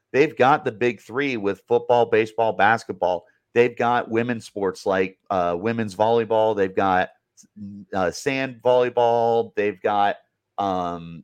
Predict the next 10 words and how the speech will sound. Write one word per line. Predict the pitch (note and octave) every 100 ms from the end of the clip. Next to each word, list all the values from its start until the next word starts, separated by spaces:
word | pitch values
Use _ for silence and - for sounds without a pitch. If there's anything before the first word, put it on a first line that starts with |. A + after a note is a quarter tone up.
| _
regular | G#2 B2+ C3+ C3+ C3
volleyball. | A#2+ A#2+ A#2+ A2+ A2+ A2+ A2
There's | G2+ -
swim | A2 G2+
and | F#2
dive | F2+ A2+ A#2+ A#2
opportunities. | A2+ - G2+ A#2 A2+ A2+ G#2+
There's | F2+ -
soccer. | - A#2+ A#2+ A#2+ A2+ A2+ A2+
There's | G#2 G#2